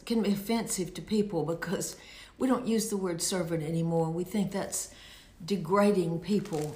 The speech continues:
But Jesus came to serve us. And I've been studying lately what he wants to do. And of course, the one thing that I need most of all is peace.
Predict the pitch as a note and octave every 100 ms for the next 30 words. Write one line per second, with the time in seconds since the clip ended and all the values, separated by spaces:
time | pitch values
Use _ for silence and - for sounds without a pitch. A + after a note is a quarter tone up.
0 | - F3 A3 - A#3+ C#4 A3+ G#3 - B3+
1 | A#3+ G#3 G#3 A3+ G#3 E3 C3 C3 - -
2 | - - - - - - - - - -
3 | - A#3 B3 B3 A#3 G#3+ - A3 G#3+ G3
4 | F3 G3 - F#3 G#3 G#3 A#3 G#3 G#3 G3+
5 | G#3 A3 B3+ D3 - - - - - -
6 | - - - - A3 G#3+ C4+ B3 B3 -
7 | - - - G#3 A3 C4 B3+ B3+ A#3+ G#3+
8 | G3+ A#3 D4 E3+ E3 E3+ F3+ E3+ F3 D#3+
9 | F#3+ F#3+ E3+ E3 - B3 C3 - -